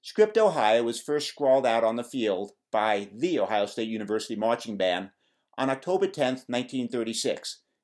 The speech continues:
and has become the signature, pardon the pun, formation of the band ever since. Toward the end of the word Ohio, a high-stepping drum major and a fourth or fifth year sousaphone player,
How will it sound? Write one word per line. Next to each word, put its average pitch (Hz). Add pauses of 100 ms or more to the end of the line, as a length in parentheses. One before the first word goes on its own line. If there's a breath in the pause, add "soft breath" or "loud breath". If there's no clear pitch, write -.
(120)
and 117
has 120
become 139
the 107
signature, 131
pardon 98
the 160
pun, 131 (220)
formation 131
of 120
the 131
band 107
ever 101
since. - (920)
Toward 170
the 156
end 175
of 214
the 226
word 214
Ohio, 117 (280)
a 143
high-stepping 175
drum 127
major 101 (340)
and 160
a 165
fourth 143
or 147
fifth 143
year 120
sousaphone 107
player, 104